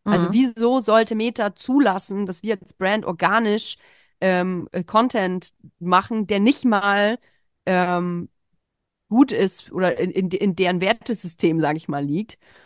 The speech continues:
Speaker 1: Warum sollten die das unterstützen? Und deswegen, ja, müssen wir halt dafür bezahlen. Und dann geht's aber durch. Also die Leute, die Contents von uns sehen, auch,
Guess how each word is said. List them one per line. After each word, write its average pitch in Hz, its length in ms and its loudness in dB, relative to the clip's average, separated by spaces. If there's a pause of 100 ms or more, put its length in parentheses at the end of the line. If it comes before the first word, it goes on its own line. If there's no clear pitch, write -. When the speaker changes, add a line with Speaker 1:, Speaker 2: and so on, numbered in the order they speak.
(360)
Speaker 1:
Warum 220 260 4
sollten 226 280 4
die 196 100 -4
das 190 220 0
unterstützen? 175 840 -8 (880)
Und 175 140 -2
deswegen, 190 680 0 (400)
ja, 185 320 0
müssen 170 360 -4
wir 180 80 0
halt 185 120 -2
dafür 185 200 -6
bezahlen. 165 600 -4
Und 170 120 0
dann 165 160 4
geht's 202 200 -4
aber 208 160 0
durch. 175 480 -4
Also 170 340 0 (300)
die 226 100 4
Leute, 220 420 6
die 190 200 -8
Contents 226 540 0
von 208 180 -2
uns 170 220 -4
sehen, 233 500 2 (680)
auch, 202 180 4